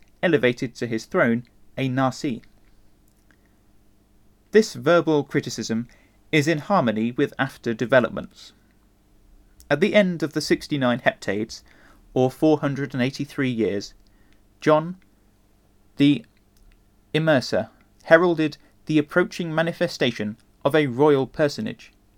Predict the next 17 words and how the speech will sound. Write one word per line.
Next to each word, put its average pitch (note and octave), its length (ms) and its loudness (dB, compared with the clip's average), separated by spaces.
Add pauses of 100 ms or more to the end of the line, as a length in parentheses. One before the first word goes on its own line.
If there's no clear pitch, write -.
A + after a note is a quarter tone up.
a C3 80 -2
Nagid, C3 500 -2 (680)
not E3+ 320 2
of B2 160 0
a C#3 100 0
military B2+ 560 -2
commander C#3 480 -4 (220)
or A2+ 240 0
Tsar, - 380 -4 (1300)
but C3+ 100 -2
of D#3+ 140 2
the D#3+ 100 2
future G#3 420 -2
majesty B2+ 600 -4 (200)
of C3 120 -8
the D3 80 -2
kingdom A2+ 500 -6